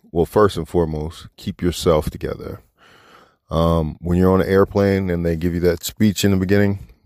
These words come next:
put the mask on yourself first so that then you can assist others.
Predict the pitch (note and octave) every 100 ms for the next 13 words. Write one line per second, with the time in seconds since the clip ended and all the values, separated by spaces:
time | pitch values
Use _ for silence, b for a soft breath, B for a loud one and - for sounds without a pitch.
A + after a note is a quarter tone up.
0 | _ - - E2+ F2+ F#2+ F2+ G2 F#2 F2+
1 | - F#2+ F#2 - G2 F#2+ - - - -
2 | _ _ _ _ _ _ _ - D#2 D#2
3 | C#2 F2+ F2+ E2+ - E2 D2+ - E2+ -
4 | F2+ F2+ G2+ A2 -